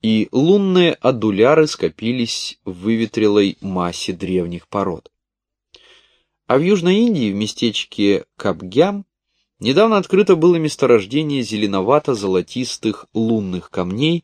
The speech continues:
изливающих свет подобно свету яркой полночной луны южного неба.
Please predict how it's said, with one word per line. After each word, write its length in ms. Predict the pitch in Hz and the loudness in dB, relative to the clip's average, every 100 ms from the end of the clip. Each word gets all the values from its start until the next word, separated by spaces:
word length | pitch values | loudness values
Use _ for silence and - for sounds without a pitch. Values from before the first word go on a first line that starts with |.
| _ _ _ _ _ - | _ _ _ _ _ -8
изливающих 880 | - 147 190 202 180 - 165 156 | 0 4 6 4 2 0 0 -2
свет 460 | - - 107 156 - | -4 -2 4 2 2
подобно 480 | 110 90 127 139 123 | -2 2 2 0 -6
свету 480 | - 92 107 - 95 | -6 -2 -2 -2 -6
яркой 720 | 80 98 98 - 95 87 82 - | -2 0 0 -4 -4 -4 -6 -6
полночной 720 | 98 92 92 92 - - 85 | -4 -2 -4 -6 -8 -10 -10
луны 440 | 82 87 104 135 | -8 -6 -4 -4
южного 480 | 98 95 87 90 87 | -4 -6 -6 -8 -6
неба. 360 | 87 87 - | -6 -8 -12